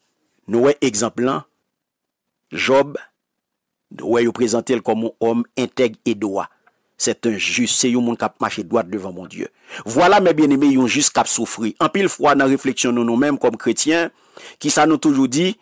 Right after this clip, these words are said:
comme si des pour chrétiens, pas qu'à souffrir. Des pour venir joindre Christ, pas de souffrance pour vous. Chrétien, pas doit souffrir. C'est comme si des pour venir accepter Christ, ou bien, ou exonérer de souffrance. M'pa konn ki théologie ça,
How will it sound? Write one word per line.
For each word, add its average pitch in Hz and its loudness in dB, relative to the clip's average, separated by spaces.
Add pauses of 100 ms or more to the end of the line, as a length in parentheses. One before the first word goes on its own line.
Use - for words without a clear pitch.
(880)
comme 185 2
si - 2
des 156 4
pour 160 0
chrétiens, 160 2
pas 135 2
qu'à 110 0
souffrir. - -6 (1400)
Des 120 2
pour 196 4
venir 180 2
joindre 170 4
Christ, 196 2
pas 156 2
de 151 0
souffrance 135 0
pour 127 -2
vous. 131 4 (1400)
Chrétien, 165 2
pas 151 4
doit 139 4
souffrir. 120 -2 (880)
C'est 190 0
comme 190 2
si 175 2
des 165 2
pour 165 4
venir 170 2
accepter 170 2
Christ, 208 0
ou 165 4
bien, 151 2
ou 151 2 (100)
exonérer 160 4
de 147 0
souffrance. 113 -2
M'pa 120 0
konn - -2
ki 190 -4 (420)
théologie 127 0
ça, 135 4